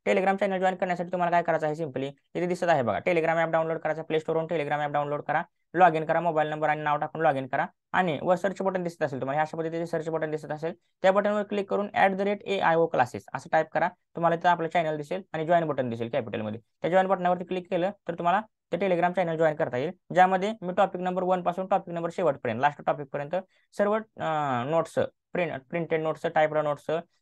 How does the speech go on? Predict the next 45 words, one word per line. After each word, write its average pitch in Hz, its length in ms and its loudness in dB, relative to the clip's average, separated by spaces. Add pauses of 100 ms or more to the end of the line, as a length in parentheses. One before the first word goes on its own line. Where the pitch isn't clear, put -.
काही 165 200 2
लिखित 170 220 -4
नोट्स 165 200 -4
पण 156 180 -6
आहेत, 151 280 -4
अ, 135 260 -4
मी 147 140 -8
स्वतः 151 200 -2
लिहिलेल्या 143 320 0
नोट्स 139 140 -10
पण 147 180 -8
काही 131 160 0
आहेत 127 160 -4 (280)
आणि 180 140 -2
क्वेश्चन 196 280 -2
बँक 180 200 0
पण 185 120 -4
तुम्हाला 175 280 -2
तिथे 151 140 -6
मिळेल. 110 200 -2 (260)
आणि 165 140 -2
जर 185 120 -2
काय 196 120 4
अडचणी 185 260 0
असतील 185 300 -6
तर 185 40 -2
तिथे 180 100 -6
वेगवेगळ्या 170 340 0
प्रकारचे 165 280 -2
नोटिफिकेशन, 147 600 -4 (260)
लिंक 160 260 0
वगैरे 156 280 4
मी 156 140 -2
तिथे 151 100 -8
टाकत 151 240 -2
असतो. 147 360 -6 (140)
थ्री 185 120 2
डी 160 60 6
ॲनिमेशन 156 340 0
व्हिडिओच्या 156 280 2
सगळ्या 151 200 0
लिंक 147 140 -6
तिथे 147 240 -10
तुम्हाला 139 180 0
मिळतील. 120 300 -6